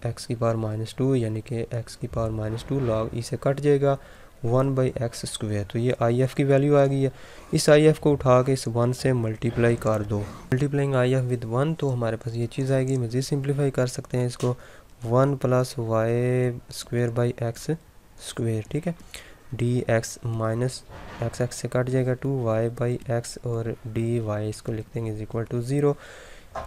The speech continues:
अब ये एग्जैक्ट इक्वेशन बन गई है, क्यों एग्जैक्ट बन गई है, now एम वाई, ये एम है, एम वाई करेंगे तो टू वाई by एक्स स्क्वायर आएगा, एन एक्स करेंगे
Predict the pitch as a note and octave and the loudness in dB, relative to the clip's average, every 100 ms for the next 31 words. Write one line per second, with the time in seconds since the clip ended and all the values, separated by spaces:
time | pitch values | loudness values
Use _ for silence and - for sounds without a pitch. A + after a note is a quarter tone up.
0 | C#3+ D3 D3+ D3 B2 C3+ - C#3 C#3 D3+ | 6 6 8 6 8 4 2 -4 0 2
1 | C3 C3+ C#3+ C#3 C3 B2+ - - - - | 4 4 4 2 0 -2 -8 -20 -20 -4
2 | C3+ D3+ D#3 - B2+ B2 C3+ B2+ C3 C3 | 2 4 4 2 0 2 0 2 2 2
3 | C3+ C#3 A#2 A2 A#2+ D3 - - - - | 4 4 2 2 0 0 -6 -20 -20 -20
4 | - C3 C3+ B2 G#2+ G2+ G2 - - - | -2 2 4 4 4 2 -2 -8 -20 -12
5 | - A#2 B2+ - B2 B2+ C3+ C3+ - - | -4 2 2 2 0 2 0 -2 -6 -12
6 | B2 A#2+ A2 A2 A#2 A#2+ B2+ B2+ B2 B2 | -6 -4 -2 0 0 0 0 0 0 -4
7 | - C#3+ C#3+ A#2 A2+ A#2 A#2 B2 B2 A#2+ | -2 -2 0 0 0 0 0 0 0 -2
8 | A#2 - C3+ - - - - - - - | -4 -4 -6 -6 -12 -20 -20 -20 -12 -10
9 | - C3 C#3+ C3+ B2 A#2+ A#2 - - - | 0 4 6 6 2 0 -6 -10 -20 -20
10 | - D3 E3+ E3 D3 - - A#2+ A#2+ A#2 | 0 2 4 4 4 0 -2 0 0 2
11 | A#2 B2+ | 2 2